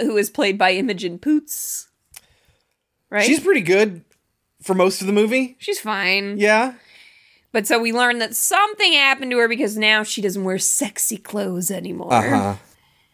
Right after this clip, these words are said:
Speaker 1: Then we get to see her in class with fucking Carrie Elwes as her teacher for some reason.
Speaker 2: Yeah.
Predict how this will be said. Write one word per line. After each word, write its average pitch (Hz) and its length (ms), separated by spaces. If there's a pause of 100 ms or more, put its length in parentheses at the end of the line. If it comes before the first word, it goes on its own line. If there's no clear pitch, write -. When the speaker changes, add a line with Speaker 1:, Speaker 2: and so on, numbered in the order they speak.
(180)
Speaker 1:
Then 285 120
we 339 80
get 359 80
to - 60
see 349 200
her 330 100
in 262 240
class 285 800
with 262 600 (460)
fucking 381 420
Carrie 330 400
Elwes 349 560
as 466 240
her 508 160
teacher 508 320 (140)
for - 160
some - 360 (260)
reason. 185 520
Speaker 2:
Yeah. 120 280